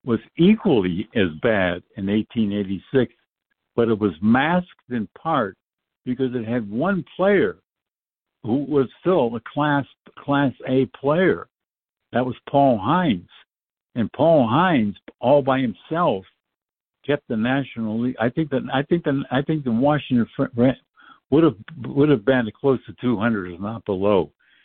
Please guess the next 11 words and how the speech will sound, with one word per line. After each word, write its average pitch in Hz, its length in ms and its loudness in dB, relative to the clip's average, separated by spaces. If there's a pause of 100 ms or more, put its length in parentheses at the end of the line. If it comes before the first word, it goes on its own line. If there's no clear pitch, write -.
(140)
as 101 80 0
a 85 120 -4 (120)
team, 98 400 4 (460)
if, 104 160 2 (100)
if 104 200 0
Hines' 123 380 0 (200)
statistics 110 640 -8
were 98 180 -6
removed. 95 580 0 (520)
I 113 60 -6
remember 113 320 4